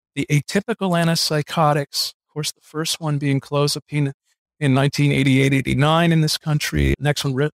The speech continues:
risperidone, risperdal in nineteen ninety-three, and of course the S S R Is, fluoxetine Prozac came out in, in eighty-eight or eighty-nine as well. Uh, so really the atypical antipsychotics, the S S R Is, which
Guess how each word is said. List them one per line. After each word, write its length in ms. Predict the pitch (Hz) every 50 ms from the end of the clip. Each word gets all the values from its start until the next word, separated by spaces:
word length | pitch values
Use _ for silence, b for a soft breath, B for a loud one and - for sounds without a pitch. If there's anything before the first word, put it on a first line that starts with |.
| _
risperidone, 640 | - - - - - 147 147 147 139 143 139 139 139 135
risperdal 500 | 135 - - - 143 139 139 139 135 135
in 40 |
nineteen 260 | 143 151 151 - - -
ninety-three, 540 | - - - _ - - - 160 156 156 151 - _ _ _ _ _ _ _ -
and 100 | 180 185
of 120 | 180 -
course 260 | - 175 165 - -
the 120 | - 165 -
S 220 | - 151 139 - 147
S 180 | 135 - -
R 340 | 143 143 143 151 160 170 165
Is, 140 | 170 165 - - _
fluoxetine 580 | - - 147 147 160 156 - - - 156 147 -
Prozac 440 | - 160 160 165 160 160 156 143 -
came 220 | - 147 139 143
out 160 | 143 131 139
in, 120 | 151 135 - _ -
in 180 | 156 135 131 - _ -
eighty-eight 360 | 139 135 143 151 147 135 139
or 120 | 139 139 139
eighty-nine 500 | 139 135 135 135 135 135 135 131 135 127
as 160 | 123 127 -
well. 340 | - 131 139 139 139 135 139 _ -
Uh, 60 | 120
so 360 | 123 - - - 151 147 143 - _ _ _ _ _ _ _ _ _ _ _
really 320 | - 160 185 180 170 160 156
the 220 | 143 143 131 135
atypical 480 | - - 185 190 - 202 - 180 170 165
antipsychotics, 720 | 160 160 - - 156 143 - - 160 147 143 139 - -
the 140 | - 147 139
S 160 | 143 147 -
S 160 | 151 139 - -
R 260 | 139 139 139 139 139
Is, 100 | 143 -
which 220 | - 160 - -